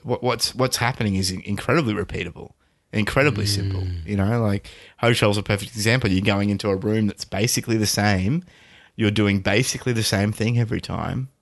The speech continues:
Speaker 2: You just
Speaker 1: Um,
Speaker 2: have to react to what's in there.
Speaker 1: Exactly. You know, you just, you just, you know, you know what needs to go essentially to get it back to the state that it was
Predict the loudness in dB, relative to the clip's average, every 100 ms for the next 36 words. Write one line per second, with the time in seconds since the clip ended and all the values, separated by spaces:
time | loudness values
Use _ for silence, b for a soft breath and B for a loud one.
0 | -8 -2 2 2 2 0 0 0 2 0
1 | -4 -4 -4 -4 -4 -4 -6 -12 _ _
2 | _ _ _ _ _ -16 -4 0 2 2
3 | 0 -2 0 2 4 4 2 0 -2 -2
4 | -2 -2 -4 B B B 0 4 6 6
5 | 6 6 6 6 4 4 4 2 0 2
6 | 4 4 2 0 0 0 2 0 0 0
7 | -2 -2 -6 -4 -4 -2 2 0 0 -6
8 | -4 -2 0 2 0